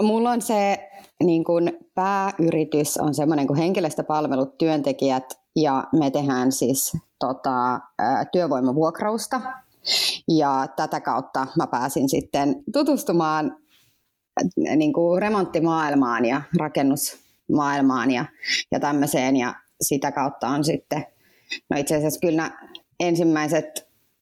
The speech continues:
asuntokohteet, ää, nää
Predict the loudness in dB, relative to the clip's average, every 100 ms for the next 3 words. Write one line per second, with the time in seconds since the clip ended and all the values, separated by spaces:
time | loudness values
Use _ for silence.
0 | _ -6 -4 0 2 2 0 -2 -6 -8
1 | -2 0 0 -2 -2 0 -2 -8 -12 -20
2 | -20 -8 -4 -2 -4 -2 -2 -2